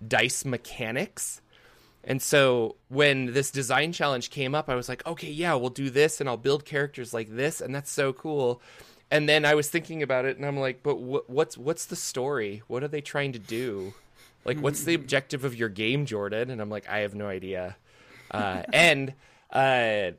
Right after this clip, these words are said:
Speaker 1: I got better from being sick. And then my play started up again. We have our final three performances this weekend. So I've been, uh,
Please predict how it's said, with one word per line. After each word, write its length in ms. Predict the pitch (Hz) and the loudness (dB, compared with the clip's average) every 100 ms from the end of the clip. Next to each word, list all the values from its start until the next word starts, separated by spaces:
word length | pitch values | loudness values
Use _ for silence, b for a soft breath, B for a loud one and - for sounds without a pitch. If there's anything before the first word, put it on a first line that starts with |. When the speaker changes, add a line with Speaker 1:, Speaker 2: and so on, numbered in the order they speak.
| - | 2
Speaker 1:
I 60 | |
got 280 | 147 135 - _ _ _ _ | 6 6 4 _ _ _ _
better 320 | 147 143 123 | 4 8 6
from 320 | 120 120 110 107 | 4 2 0 0
being 260 | 123 110 | -4 -4
sick. 440 | 98 - 104 - - | -4 0 0 -2 -6
And 200 | 113 120 | -4 0
then 340 | 110 107 101 - | 0 -2 -6 -10
my 400 | 104 110 101 92 92 _ _ _ _ | -4 -2 0 -2 -6 _ _ _ _
play 260 | - 151 147 | 2 4 4
started 380 | - 120 101 | 2 -2 0
up 100 | 101 104 | -4 -6
again. 380 | 95 92 92 | -4 -4 -4
We 100 | 104 | -2
have 120 | 120 110 | -2 0
our 80 | |
final 420 | 107 123 113 107 95 | -2 -2 0 -2 -4
three 200 | - 117 | -6 -8
performances 600 | 107 - 107 107 101 92 | -8 -6 -6 -6 -10 -10
this 180 | 95 | -10
weekend. 400 | 110 107 101 92 | -10 -6 -6 -6
So 160 | - 101 | -6 -6
I've 240 | 87 101 104 | -4 -6 -6
been, 260 | 92 90 - b b b - | -8 -10 -16 b b b -8
uh, 260 | 92 85 | -6 -6